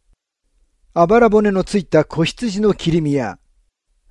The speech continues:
牛の腰の部分のヒレ肉を買うことができる精肉売り場へと移ります。ここに出てくる品物は、物質的な世界の中の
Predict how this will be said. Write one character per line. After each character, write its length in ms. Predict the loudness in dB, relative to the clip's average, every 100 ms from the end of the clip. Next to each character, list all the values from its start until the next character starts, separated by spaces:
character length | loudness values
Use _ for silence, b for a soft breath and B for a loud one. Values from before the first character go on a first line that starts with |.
| b b
牛 280 | -2 -2 0
の 160 | 0 0
腰 340 | -2 -4 -2
の 140 | -2 0
部 120 | 0
分 220 | 0 0
の 140 | 0
ヒ 200 | -2 -2
レ 140 | -2 0
肉 340 | -2 0 2
を 100 | 2
買 200 | 2 0
う 60 | 0
こ 160 | -2
と 100 | -2
が 140 | 0 2
で 160 | 0
き 160 | -2 -4
る 180 | -4 -8 b b
精 300 | -2 2 2
肉 300 | 0 -4 -2
売 80 | 0
り 100 | 2
場 160 | 4 4
へ 100 | 4
と 180 | 2
移 160 | 0 -4
り 80 | -16
ま 100 | -18
す。 240 | -20 -20 _ _ _ _ _ _ _ _ _ _ _ _ _ _ _ -20 B B B B B
こ 140 | -18 -4
こ 100 | -2
に 100 | 0
出 140 | 0
て 100 | 0
く 140 | 0 -2
る 60 |
品 260 | -2 -4 -2
物 220 | -2 2
は、 160 | 2 2
物 200 | 2 0
質 220 | -2 -6
的 240 | -6 -2
な 140 | -2 -2
世 180 | -2
界 240 | 0 2 2
の 100 | 0
中 300 | -2 -2 -6
の 240 | -8 -12